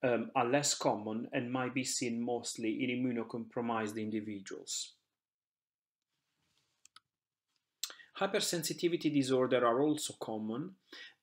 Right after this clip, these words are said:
and, uh, they are, uh, generally seen in first opinion practice,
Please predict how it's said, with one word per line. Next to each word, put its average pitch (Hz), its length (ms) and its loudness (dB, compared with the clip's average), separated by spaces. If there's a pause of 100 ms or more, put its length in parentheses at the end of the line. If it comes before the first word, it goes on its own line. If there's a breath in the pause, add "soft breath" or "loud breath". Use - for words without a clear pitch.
and, 131 240 4
uh, 120 120 6 (120)
they 127 240 2
are, 110 400 6 (140)
uh, 131 100 4
generally 120 580 2
seen 113 280 -2
in 110 120 -4
first - 280 -4
opinion 110 400 -4
practice, 110 580 -4